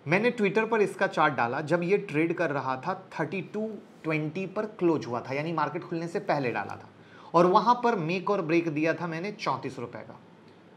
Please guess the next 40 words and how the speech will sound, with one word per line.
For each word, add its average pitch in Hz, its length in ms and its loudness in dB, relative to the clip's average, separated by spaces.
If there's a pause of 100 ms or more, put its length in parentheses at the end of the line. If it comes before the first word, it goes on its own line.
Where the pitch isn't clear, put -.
(300)
जब 208 220 10
मैं 240 120 8
वीडियो 175 340 6
शूट 247 300 6
कर 220 160 8
रहा 147 100 6
हूं 143 140 2 (260)
तो 180 80 4 (340)
क्या 214 120 10
हुआ, 208 340 6 (340)
उसके 208 260 4
बाद 175 220 8
ये 165 140 8
स्टॉक 165 400 4
गैप 131 320 0
अप 214 100 4
खुला 123 320 -4 (420)
और 165 80 6
ट्रेड 208 320 2
कर 190 140 6
रहा 156 120 4
है 190 140 -4
थर्टी 202 260 -4
नाइन 208 280 -4
पॉइंट 226 200 -6
नाइन 143 320 -4
फ़ाइव 123 200 -6 (100)
पर 165 100 -6 (160)
जब 156 200 4
मैं 220 220 -4 (280)
वीडियो 165 380 2 (120)
शूट 285 280 8
कर 151 160 6
रहा 127 140 0
हूं। 113 420 -10
ध्यान 170 260 2
से 196 140 0
फर्क 190 240 2
को 190 120 -2
सुनिएगा, 113 380 -8